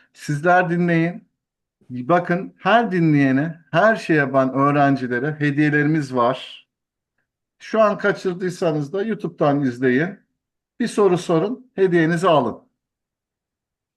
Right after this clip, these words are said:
Tamam, Tuğrul, aldın sen abi. Bir S A T paketimizi, bir de dokuzuncu sınıf paketimizi. Yapay zeka öğretmenin de. Ha, hangi avatar olsun? Sana özel bir avatar da çıkarttıracağım sonra.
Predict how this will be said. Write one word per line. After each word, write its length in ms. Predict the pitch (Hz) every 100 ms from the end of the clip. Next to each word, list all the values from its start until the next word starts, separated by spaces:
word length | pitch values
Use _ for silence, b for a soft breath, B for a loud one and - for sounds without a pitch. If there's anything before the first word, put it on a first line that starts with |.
| _ _ _ _ _ _ _ _ _
Tamam, 500 | - 143 240 175 - _
Tuğrul, 420 | 139 156 208 156
aldın 300 | 135 143 156
sen 240 | 165 160 131
abi. 240 | 110 98 90 _ _ _ _ _ _ _ _ B B _ -
Bir 180 | 196 175
S 160 | 175
A 100 | 175
T 120 | 175 170
paketimizi, 800 | 190 190 175 180 180 180 196 165
bir 120 | 175
de 220 | 180 202 -
dokuzuncu 340 | 156 156 170 160
sınıf 240 | 156 151
paketimizi. 680 | 143 135 131 120 113 113 101 _
Yapay 380 | 127 139 156 147
zeka 380 | 127 139 156 143
öğretmenin 480 | 147 147 151 170 180
de. 260 | 156 165 - _ _ _
Ha, 180 | 180 175
hangi 300 | 175 240 233
avatar 340 | 190 156 165 147
olsun? 420 | 139 - 214 _ _ - _ _ _ _ _ _ _ _ _ b b _
Sana 280 | - 143 175
özel 360 | 175 151 190 180
bir 60 |
avatar 440 | 170 175 175 170 156
da 80 |
çıkarttıracağım 720 | - - 120 - 110 104 104 90
sonra. 380 | - 95 90